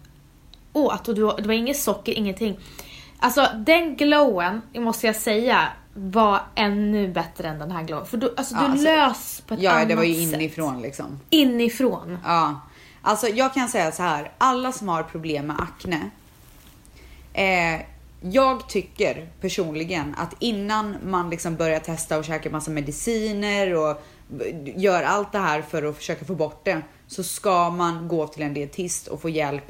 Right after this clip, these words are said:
Speaker 2: ordentligt. Och kolla, veta exakt vad man stoppar i sig, exakt vad som är bra och allting. Och då kan jag inte garantera, men jag kan lova att det är ett mycket bättre försök till att få bort aknen än att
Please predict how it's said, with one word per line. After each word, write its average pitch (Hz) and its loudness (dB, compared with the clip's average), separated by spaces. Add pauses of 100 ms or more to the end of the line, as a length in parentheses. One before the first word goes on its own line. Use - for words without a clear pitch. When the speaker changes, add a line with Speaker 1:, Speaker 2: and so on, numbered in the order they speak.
Speaker 2:
ordentligt. 147 -4 (120)
Och 165 2 (400)
kolla, 170 0 (440)
veta 196 0
exakt - -4
vad 220 -4
man 202 -4
stoppar 190 -4
i 165 -2
sig, 170 -4
exakt 214 -6
vad 190 -4
som 190 -6
är 175 -4
bra 165 0
och 170 0
allting. 151 -4
Och 185 -4
då 202 0 (500)
kan 202 -2
jag 180 0 (560)
inte 208 -2
garantera, 196 -2 (140)
men 170 0
jag 175 -4
kan 185 -2
lova 165 0
att 165 -8
det 208 0
är 160 -2
ett 160 -4
mycket 180 -6
bättre 156 -6
försök 170 -4
till 160 -8
att 156 -10
få 165 -8
bort 151 -4
aknen 151 -4
än 151 -2
att 143 -2